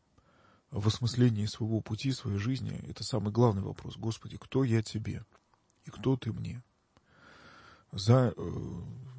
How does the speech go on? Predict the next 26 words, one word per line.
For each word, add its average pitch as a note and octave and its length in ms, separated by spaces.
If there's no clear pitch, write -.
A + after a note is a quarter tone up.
историю A2+ 560
религиозной A2+ 640
мысли C#3 240
люди A#2 300
по-разному A2+ 440
отвечали - 400
на A2 100
этот - 140
вопрос. - 400
Кто-то D3 240
говорил, A2 260
что - 180
Бог — G#2+ 240
это - 160
только G#2 320
Творец G#2+ 440
и - 20
всё, A#2+ 380
что - 180
Он G#2+ 60
сотворил A2 540
человек, A2 480
мир, A#2 320
как, - 320
а, G2+ 200
говорили G2+ 580